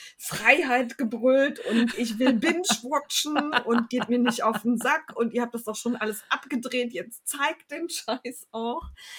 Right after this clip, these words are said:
Speaker 1: Also, hat mich tierisch genervt. Ich hasse das. Ich erkenne den Sinn dahinter nicht. Ich find's einfach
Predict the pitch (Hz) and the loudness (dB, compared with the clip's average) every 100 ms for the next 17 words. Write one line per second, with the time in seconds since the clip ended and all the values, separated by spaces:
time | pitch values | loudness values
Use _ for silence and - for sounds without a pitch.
0 | - - 214 208 - 233 - - 285 269 | -16 -8 -2 -2 -2 -4 -4 -4 -2 -2
1 | - 202 190 180 254 196 - 240 254 196 | -4 -4 0 0 -2 -8 -6 -6 -6 -8
2 | - 202 - 220 226 - 202 - 233 233 | -8 -10 -12 -16 -14 -8 -8 -4 -2 2
3 | 233 214 190 254 294 269 254 254 233 233 | 2 0 0 -2 0 -2 -2 -2 -2 -4
4 | 240 - 214 220 - 196 208 208 208 | -6 -10 -8 -8 -6 -6 -4 -8 -8